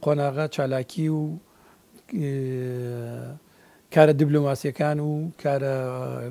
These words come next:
کولتوری و هونەری و، ئە، سیاسیەکانی نوخبەی کوردی لە قۆناغا لە ڕۆژنامەی ژیانە تۆمار کراوە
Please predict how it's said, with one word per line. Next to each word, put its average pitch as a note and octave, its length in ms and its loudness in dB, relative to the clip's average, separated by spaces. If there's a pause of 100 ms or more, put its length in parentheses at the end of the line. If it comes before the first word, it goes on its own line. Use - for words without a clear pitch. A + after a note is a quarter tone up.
کولتوری D3 680 2
و D3 100 -2 (120)
هونەری C#3+ 520 0
و، D3+ 120 2 (720)
ئە، D3 100 -4 (1400)
سیاسیەکانی E3 760 4
نوخبەی D#3 280 0
کوردی D#3 380 -2
لە D#3 60 0 (100)
قۆناغا C#3 420 -2 (120)
لە C3+ 100 -4 (140)
ڕۆژنامەی C3 540 -6
ژیانە D3 380 -2 (520)
تۆمار D3 360 2
کراوە B2+ 360 -2